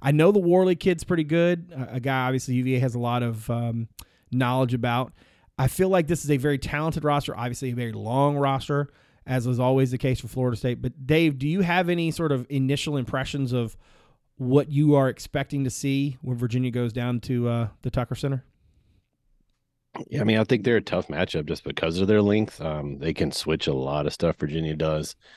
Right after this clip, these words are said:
Speaker 2: Um, God, what game was that? Um, shoot, uh, they're all blend. W-, we're, they're so kind of, uh, blending together for me. But, God, which game was that where everyone, they were switching a lot?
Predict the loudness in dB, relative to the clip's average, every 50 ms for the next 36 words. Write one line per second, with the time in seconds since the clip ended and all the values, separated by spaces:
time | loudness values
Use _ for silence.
0 | -20 _ _ _ _ _ _ _ -8 -6 -6 -6 -6 -8 -10 -10 -4 -2 0 2
1 | 2 2 2 2 2 2 2 2 2 0 -2 -4 -8 _ _ -10 -8 -6 -6 -6
2 | -6 -8 -10 -14 -16 _ _ -20 _ _ _ _ _ _ _ _ _ _ _ _
3 | _ _ _ _ _ _ _ _ _ _ _ _ _ _ _ -18 -12 -8 -8 -8
4 | -8 -8 -12 -14 -14 -12 -8 -6 -2 0 2 4 4 2 2 2 0 0 0 0
5 | -2 -8 -16 -14 -14 -12 -14 -12 -12 -12 -12 -12 _ _ -10 -8 -6 -4 -2 -2
6 | -4 -4 -6 -12 -20 -20 _ _ _ _ _ _ _ _ _ -20 -12 -6 -4 -2
7 | 0 0 -2 -2 -2 -4 -4 -6 -10 -12 _ -4 0 2 2 2 2 2 0 -2
8 | -2 -2 -2 -2 -2 -4 -4 -8 -6 -6 -6 -4 -4 -6 -6 -8 -14 -20 -20 -20
9 | -20 -20 -20 _ _ _ _ _ _ _ _ -8 -6 -4 0 2 0 0 2 2
10 | 2 4 4 6 6 4 4 4 4 4 6 6 4 2 0 0 -2 -2 -2 0
11 | -2 -2 -2 -2 -2 -2 -4 -4 -4 -4 -6 -6 -8 -10